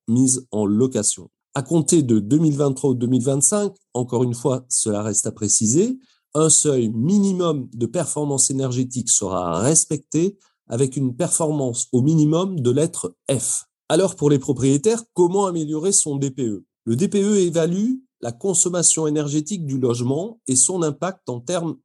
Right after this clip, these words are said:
d'émissions de gaz à effet de serre. Pour améliorer son résultat,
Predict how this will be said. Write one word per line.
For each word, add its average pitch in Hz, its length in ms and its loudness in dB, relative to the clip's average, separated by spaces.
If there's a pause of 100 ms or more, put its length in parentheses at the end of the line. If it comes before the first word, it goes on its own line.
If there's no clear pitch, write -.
(100)
d'émissions 160 720 0
de 143 140 0
gaz 170 380 0
à 139 220 -6
effet 143 240 -6
de 131 60 -12
serre. - 480 -6 (100)
Pour 131 180 -2
améliorer 139 440 4
son 127 160 2
résultat, 123 680 -2